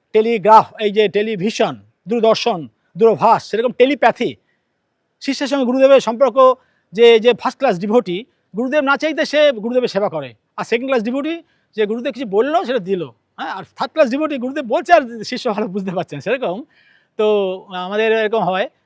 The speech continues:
যে আমরা, এ, ঋষিমুনি যারা দেবতার সঙ্গে আগেকার দিনে এরকম কমিউনিকেশন করতো ধ্যানের মাধ্যমে, মন্ত্রের মাধ্যমে, তাই কুন্তী দেবী যেটা করলেন।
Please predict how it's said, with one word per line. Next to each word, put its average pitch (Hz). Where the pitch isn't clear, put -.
যে 170
আমরা, 180
এ, 175
ঋষিমুনি 254
যারা 220
দেবতার 214
সঙ্গে 208
আগেকার 208
দিনে 214
এরকম 208
কমিউনিকেশন 214
করতো 240
ধ্যানের 180
মাধ্যমে, 185
মন্ত্রের 190
মাধ্যমে, 185
তাই 185
কুন্তী 190
দেবী 196
যেটা 196
করলেন। 208